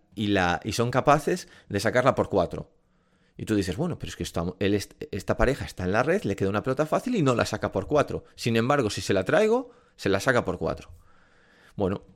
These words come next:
¿eso a qué es debido? Bueno, porque son jugadores, son guerreros, son per-, son de contraataque. Es decir, cuando están en las peores situaciones,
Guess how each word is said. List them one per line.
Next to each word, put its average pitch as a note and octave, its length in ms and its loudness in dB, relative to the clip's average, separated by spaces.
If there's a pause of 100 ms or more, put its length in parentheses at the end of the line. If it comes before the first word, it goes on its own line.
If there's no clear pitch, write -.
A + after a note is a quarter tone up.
(240)
¿eso D3 200 2
a D3+ 60 0
qué D#3 80 6
es D3+ 80 2
debido? D#3+ 500 2
Bueno, C3+ 160 0
porque D3 180 -4
son C#3 120 -2
jugadores, E3 680 2 (180)
son E3+ 200 -2
guerreros, C3+ 400 2
son C3+ 140 -4
per-, C#3+ 240 -4
son D3 240 -4
de G3 80 -2
contraataque. G#2 840 2 (400)
Es G2+ 160 -8
decir, G2 360 -4 (380)
cuando G#2 460 2
están C#3+ 320 0
en G2+ 60 0
las F2 120 -4
peores A2 220 2
situaciones, F3+ 720 -4